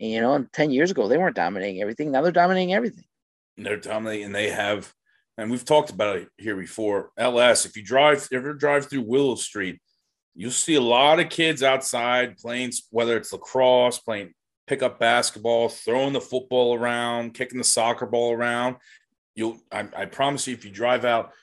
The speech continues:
Speaker 2: Willow Street right now, even in the dark, you'll, you'll see kids. They have a lot of participation throughout the school in all their sports. Um, and I, I mean, it's,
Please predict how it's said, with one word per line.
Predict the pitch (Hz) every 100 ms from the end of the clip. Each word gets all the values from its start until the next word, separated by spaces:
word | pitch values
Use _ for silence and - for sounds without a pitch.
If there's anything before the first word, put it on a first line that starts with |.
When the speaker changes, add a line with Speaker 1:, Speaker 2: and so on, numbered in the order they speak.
| _ -
Speaker 2:
Willow | 120
Street | 117 - 113
right | 110 107
now, | 104
even | 104 107 107
in | 92
the | -
dark, | 107 95 - -
you'll, | 92 - 104
you'll | 101
see | - 127 110
kids. | - 110 95 -
They | 110 95 117
have | 123 147 120 - _
a | 110
lot | 104 117 120 160
of | 170
participation | 160 156 - 110 120 120 127 98
throughout | 80 95 98 110
the | 104
school | - - 107 113 101 87
in | 78
all | 104 113
their | 110 98
sports. | - - 120 104 85 - - _ _ _ -
Um, | 90 82 78 - _ _ -
and | 107
I, | 120 120 _ 117
I |
mean, | 110 104 101 - _
it's, | 143 - - -